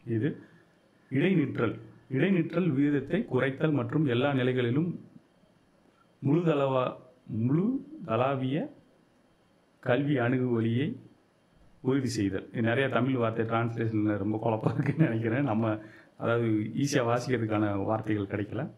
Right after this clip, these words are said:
அடுத்து, பள்ளிகளில் பாடத்திட்டமும் கற்பிக்கும் முறையும் கற்றல் முழு நிறைவானதாகவும் ஒருங்கிணைந்ததாகவும் துய்த்து மகிழத்தக்கதாகவும் ஈடுபாட்டை தூண்டுவதாகவும் இருக்க வேண்டும்.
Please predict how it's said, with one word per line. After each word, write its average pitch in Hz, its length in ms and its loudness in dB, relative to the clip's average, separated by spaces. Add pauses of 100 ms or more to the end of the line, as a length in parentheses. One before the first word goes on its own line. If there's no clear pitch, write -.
(1200)
அடுத்து, 117 520 -2
பள்ளிகளில் 170 600 2
பாடத்திட்டமும் 147 800 0
கற்பிக்கும் 147 560 0
முறையும் 117 440 0 (260)
கற்றல் 131 680 2
முழு 143 260 2
நிறைவானதாகவும் 127 880 0 (420)
ஒருங்கிணைந்ததாகவும் 123 1000 0 (320)
துய்த்து 170 680 0 (360)
மகிழத்தக்கதாகவும் 127 1080 0 (340)
ஈடுபாட்டை 127 640 2
தூண்டுவதாகவும் 123 800 0
இருக்க 117 280 0
வேண்டும். 95 360 -2